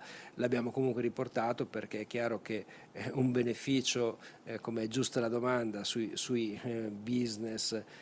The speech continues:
eh, a mercato c'è, perché ovviamente ti viene finanziata a fondo perduto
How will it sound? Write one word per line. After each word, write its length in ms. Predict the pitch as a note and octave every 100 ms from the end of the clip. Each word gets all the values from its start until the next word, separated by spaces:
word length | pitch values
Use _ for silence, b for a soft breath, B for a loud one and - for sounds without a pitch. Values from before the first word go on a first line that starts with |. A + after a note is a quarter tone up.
| B
eh, 840 | - A#2 G#2+ G#2+ G#2 G#2 G#2 G2 G2
a 60 | G#2+
mercato 640 | A#2+ - C3 A#2+ G#2+ A2
c'è, 360 | - B2+ A2 A2+
perché 280 | A#2+ -
ovviamente 400 | F#2+ G2 A2 G2
ti 80 | -
viene 240 | F2+ G#2+ G#2+
finanziata 600 | A2 G#2+ - G#2+ A2 F#2+ B B B -
a 180 | G#2
fondo 300 | G2+ A#2+ A2+
perduto 640 | G#2+ A2 G#2+ A#2+ A#2 G#2+ G#2+